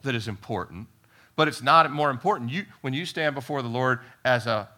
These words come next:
stay-at-home mom or a working mom or whatever it may be, you'll give an account of your life to Jesus, I'll give an account of my life to Jesus,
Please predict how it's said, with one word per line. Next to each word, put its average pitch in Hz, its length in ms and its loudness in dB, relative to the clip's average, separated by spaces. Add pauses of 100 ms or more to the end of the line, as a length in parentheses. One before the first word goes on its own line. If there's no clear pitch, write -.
(380)
stay-at-home 135 500 -2
mom 127 380 2
or 104 120 0
a 95 60 -2
working 143 400 -4
mom 131 440 2
or 98 80 -2
whatever 143 340 2
it 127 60 -6
may 131 140 -2
be, 151 220 -4 (220)
you'll 170 180 2
give 180 160 -2
an 151 60 0
account 139 320 2
of 110 160 -4
your 165 140 -2
life 151 260 2
to 135 80 -6
Jesus, 127 540 -6
I'll 143 180 -4
give 151 140 -4
an 131 60 -6
account 127 260 -2
of 110 60 -2
my 127 200 2
life 131 240 0
to - 60 -20
Jesus, 117 260 -4